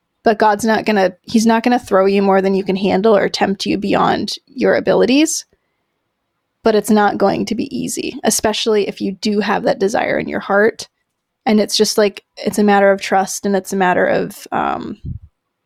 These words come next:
knowing that his plan is better than your plan. Because if you really want something, like, for years, I was always, like, in high school, like, "How come any of the guys have, like, it's just never worked out?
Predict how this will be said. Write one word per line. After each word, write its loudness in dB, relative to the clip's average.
knowing 2
that 0
his -2
plan -2
is -4
better -2
than -4
your 0
plan. 0
Because 0
if -4
you 0
really 2
want 0
something, 0
like, 0
for -2
years, 2
I 0
was 0
always, -2
like, -4
in 0
high 0
school, 0
like, -2
"How -2
come 0
any 4
of 4
the 4
guys 0
have, 0
like, 0
it's -4
just -4
never -2
worked 0
out? 2